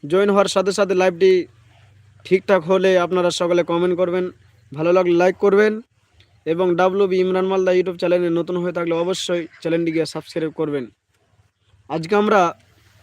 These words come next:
মাঠের ভিতরে ঘুরতে আসলাম, তখন আমরা মনে করলাম যে লাইভটি শুরু করি।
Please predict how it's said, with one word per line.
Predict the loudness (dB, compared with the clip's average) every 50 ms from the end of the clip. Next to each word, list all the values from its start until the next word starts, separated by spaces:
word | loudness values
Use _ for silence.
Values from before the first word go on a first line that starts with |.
| _ _ _ _ _
মাঠের | -8 -4 -4 -2 0 0 0 0 0
ভিতরে | -2 -2 -2 -2 -2
ঘুরতে | -2 -2 -4 -2 -2 -2
আসলাম, | -2 0 0 0 -2 0 -2 -2
তখন | -4 -2 -2 -2 -2
আমরা | -2 -2 -2 -2
মনে | -2 -2 -4 -2
করলাম | -2 0 0 0 0 -2
যে | -2 -4
লাইভটি | -2 -2 -4 -4 -6 -6 -8 -8
শুরু | -6 -6 -4 -4 -2 -2
করি। | -2 -2 -2 -4